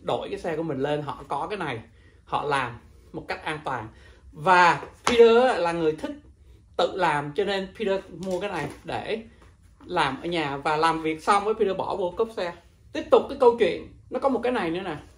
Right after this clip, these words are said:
các bạn phải lưu ý. Cái bộ này Peter mua cho bà xã. Xong rồi tới lúc mà Peter mua chiếc xe Model Y này của Peter á, thì Peter cứ đinh ninh là cái này nó ok rồi. Tới cái lúc mà Peter tháo bánh xe ra để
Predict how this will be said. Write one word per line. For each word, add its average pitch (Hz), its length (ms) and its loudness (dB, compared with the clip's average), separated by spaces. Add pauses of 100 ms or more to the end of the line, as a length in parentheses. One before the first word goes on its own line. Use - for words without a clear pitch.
(120)
các 254 120 -8
bạn 170 200 -2
phải 165 200 -2
lưu 214 180 8
ý. 226 180 2 (380)
Cái - 60 -2
bộ 185 200 4
này 190 140 0
Peter 233 300 4
mua 214 280 2 (580)
cho 202 80 0
bà 170 100 0
xã. 127 340 -6 (640)
Xong 269 240 0
rồi 208 200 2
tới 285 120 4
lúc 359 180 0
mà 247 100 2
Peter 254 280 6
mua 247 180 6
chiếc 240 160 -4
xe 240 320 2
Model 220 540 2
Y 220 60 2
này 202 120 -4
của 208 80 -4
Peter 233 380 4
á, 247 100 -2 (480)
thì 233 100 -6
Peter 254 320 6
cứ 294 60 -8
đinh 285 240 2
ninh 285 180 4
là 196 460 6 (1500)
cái 262 100 -2
này 214 160 2
nó 220 80 -2
ok 226 400 4
rồi. 180 260 2 (440)
Tới 269 140 4
cái 311 80 2
lúc 320 180 0
mà 233 80 2
Peter 233 360 4
tháo 240 220 4
bánh 294 160 0
xe 247 200 2
ra 220 200 6
để 151 200 -2